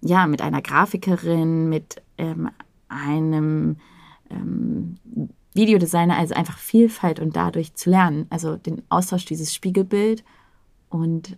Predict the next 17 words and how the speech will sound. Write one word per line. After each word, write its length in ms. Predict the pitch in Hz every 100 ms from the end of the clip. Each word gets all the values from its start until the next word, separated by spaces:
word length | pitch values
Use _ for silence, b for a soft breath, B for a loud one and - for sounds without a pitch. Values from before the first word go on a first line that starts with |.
| 160
ähm, 420 | 156 160 156 156 _ _ _ _ -
ist 80 | -
noch 140 | 175
keine 260 | - 175 165
konkrete 460 | - 165 - 185
Geschichte. 420 | 170 151 202 - 151
Ich 120 | -
hab 100 | -
mir 80 | 165
gewünscht, 320 | 165 180 -
nochmal 160 | 170
so 40 | 165
eine 120 | 165
richtig 280 | 175 - -
konkrete 540 | - 160 - 190 214
Geschichte 480 | 180 - 202 - -
zu, 300 | - - 156